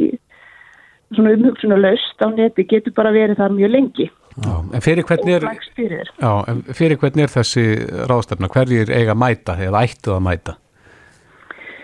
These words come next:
Speaker 1: Við viljum auðvitað bara sjá sem flesta og sem fjölbreyttastan hóp
Speaker 2: Já,
Speaker 1: til að
Speaker 2: en
Speaker 1: ná þessu svona gagnlegu samtali, sko.
Speaker 2: Ha-, haldið að þið náið krökkunum í þetta, nenna þið því?
Speaker 1: Já, við til dæmis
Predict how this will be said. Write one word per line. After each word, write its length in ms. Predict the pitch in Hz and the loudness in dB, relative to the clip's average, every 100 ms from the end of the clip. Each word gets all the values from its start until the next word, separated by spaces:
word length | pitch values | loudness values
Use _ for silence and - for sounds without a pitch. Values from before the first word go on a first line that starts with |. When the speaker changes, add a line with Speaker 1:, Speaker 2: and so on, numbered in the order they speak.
| - - | -20 0
Speaker 1:
Við 180 | 202 220 | 2 4
viljum 200 | 269 247 | 4 4
auðvitað 220 | 202 185 | 2 0
bara 180 | 180 175 | 0 -2
sjá 140 | - 214 | 0 -2
sem 160 | 190 | -2
flesta 540 | 170 226 311 - - 175 | -2 -2 -2 -8 -6 -4
og 140 | 180 | -2
sem 220 | 196 196 185 | 0 -2 -2
fjölbreyttastan 800 | - 214 262 285 220 185 - 175 | 0 0 2 0 0 -6 -6 -2
hóp 220 | 277 233 - | 0 -2 -6
Speaker 2:
Já, 160 | - 113 | -4 0
Speaker 1:
til 140 | 95 | 2
að 60 | 107 | 0
Speaker 2:
en 80 | 202 | -2
Speaker 1:
ná 60 | 233 | -4
þessu 240 | 240 214 - | -6 -6 -6
svona 240 | 214 202 190 | -2 -2 0
gagnlegu 380 | 247 247 220 202 | -2 0 0 2
samtali, 400 | 262 269 156 139 | 2 0 -2 -4
sko. 200 | - 87 | -6 -2
Speaker 2:
Ha-, 140 | 110 - | 0 0
haldið 340 | 120 135 139 | 0 0 2
að 120 | 127 127 | 2 4
þið 100 | 123 | 4
náið 240 | 139 135 | 4 2
krökkunum 500 | 143 147 - 180 175 | 2 0 0 0 0
í 60 | 165 | 2
þetta, 300 | 170 - 139 - 147 - | 2 2 0 -2 -8 -8
nenna 360 | - 123 160 202 | -2 0 2 4
þið 160 | 208 196 | 4 2
því? 80 | 117 - _ _ _ _ _ _ | -2 -6 _ _ _ _ _ _
Speaker 1:
Já, 200 | 202 202 | 2 2
við 200 | 190 214 240 | 4 2 2
til 160 | - 277 | -2 0
dæmis 260 | 277 269 | 2 0